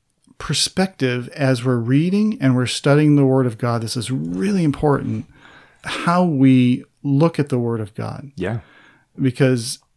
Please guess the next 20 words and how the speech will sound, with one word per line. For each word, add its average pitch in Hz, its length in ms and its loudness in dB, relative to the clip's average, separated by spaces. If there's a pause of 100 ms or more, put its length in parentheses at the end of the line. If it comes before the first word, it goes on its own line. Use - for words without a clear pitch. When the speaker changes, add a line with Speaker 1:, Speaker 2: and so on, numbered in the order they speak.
(400)
Speaker 1:
there 151 160 -2
was 139 140 2
a 135 40 2
wise 139 300 2
man 127 200 0
who 117 80 -4
once 120 240 -6
said, 117 440 -8 (120)
"The 127 120 -8
Bible 143 380 0
does 127 200 -2
not 131 340 0
reveal 117 420 -6
its 113 140 -12
treasures 107 600 -10
to - 200 -16
its 107 100 -18
critics." - 800 -14 (100)
Speaker 2:
Yes. 90 540 -10
Speaker 1:
Right? 101 280 -12